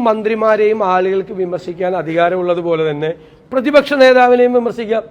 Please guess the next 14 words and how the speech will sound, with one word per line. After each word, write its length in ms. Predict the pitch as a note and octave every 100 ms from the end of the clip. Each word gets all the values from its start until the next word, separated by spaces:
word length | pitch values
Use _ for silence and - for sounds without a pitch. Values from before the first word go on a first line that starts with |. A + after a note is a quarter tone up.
| - - _ _ -
പ്രതിപക്ഷ 340 | A#3 B3+ C4 C4 B3
നേതാവ് 320 | A3+ A3+ A3 G#3+
പറയുന്നത് 420 | G#3 G#3 G#3 G3 G3+
തെറ്റാണ്, 440 | F#3+ G3 F3+ C#3+ A2+ - - - -
പ്രതിപക്ഷ 340 | G#3+ B3 B3 B3 A#3
നേതാവ് 440 | G#3 G3+ F#3+ F#3+ F#3 F#3 - -
പറയുന്നത് 420 | F#3+ G3+ G#3 F#3+ G3
ശരിയല്ല, 360 | F3+ F3+ D#3+ C#3+ - - - F#3+
അദ്ദേഹത്തിൻ്റെ 600 | G3+ A#3 A3+ A3 G#3+ G3+ G3 - - - E3+
നാക്കിൽ 360 | G#3 G#3+ A3 A#3+ G#3+
നിന്ന് 140 | G#3 G3
വരുന്നത്, 400 | F#3 F#3 F3 F#3 F#3+ - -
ആ, 40 | E3 E3+ E3+
ശരിയല്ല 380 | A#3 C4 C#4